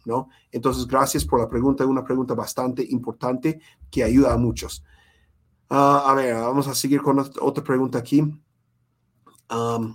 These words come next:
otra pregunta que me da, este, no sé, la idea de poder compartir muchas cosas. Disculpe, ¿cuánto tiempo está tardando la renovación del permiso de trabajo? Uh, wow, e-, esa pregunta interesantísima,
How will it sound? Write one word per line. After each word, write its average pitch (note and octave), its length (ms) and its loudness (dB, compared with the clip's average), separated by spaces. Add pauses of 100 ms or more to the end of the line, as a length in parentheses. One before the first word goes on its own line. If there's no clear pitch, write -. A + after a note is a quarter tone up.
(380)
otra A#2+ 240 -6
pregunta C3 340 0
que C3+ 100 -2
me A#2 140 0
da, A#2+ 420 -2 (380)
este, A2 720 -2 (380)
no A2+ 120 -4
sé, A2 280 0 (260)
la A2 140 0
idea B2 300 6
de A#2+ 120 2 (460)
poder B2 260 4
compartir B2 440 0
muchas B2+ 280 0
cosas. - 380 -2 (540)
Disculpe, D#3+ 580 4
¿cuánto E3+ 320 6
tiempo D3+ 240 4
está C#3+ 220 2
tardando C#3 400 0
la C3+ 80 0
renovación C3 560 -2
del A#2 100 -6
permiso B2+ 320 -6
de A#2+ 60 -6
trabajo? A2+ 480 -6
Uh, D#3 220 0
wow, B2+ 340 -2
e-, B2+ 320 -10
esa C3+ 240 -6
pregunta C#3 340 -2
interesantísima, C#3 1000 -2